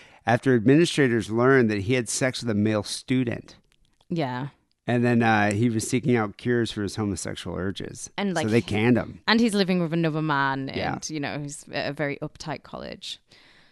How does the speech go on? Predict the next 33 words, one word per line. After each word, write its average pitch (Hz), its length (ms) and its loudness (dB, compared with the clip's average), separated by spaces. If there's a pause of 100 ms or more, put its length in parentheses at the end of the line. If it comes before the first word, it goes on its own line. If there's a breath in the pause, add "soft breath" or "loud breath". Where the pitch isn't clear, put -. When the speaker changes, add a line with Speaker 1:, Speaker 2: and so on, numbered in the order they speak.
(280 soft breath)
Speaker 2:
And 262 160 4
this 294 180 0
is 269 140 2
in 247 240 4
an 208 140 2
apparently 196 580 2
radical 170 440 2
move 160 420 -2
to 185 120 -2
cure 175 360 2
himself 160 400 -2
of 147 80 -8
his 156 120 -6
homosexuality. 151 840 -4
He 165 220 -6
underwent 156 640 0
castration. 143 760 -6
So 240 160 2
there 277 160 8
are 339 160 8
different 311 380 0
sources 220 420 6
that 160 200 0
say 170 180 0
that - 200 -4
he 202 140 -2
got 190 220 2
castrated 160 720 -2
with 180 400 0 (460 soft breath)
the 208 100 2
other 208 140 0
team 220 320 2
members, 247 640 2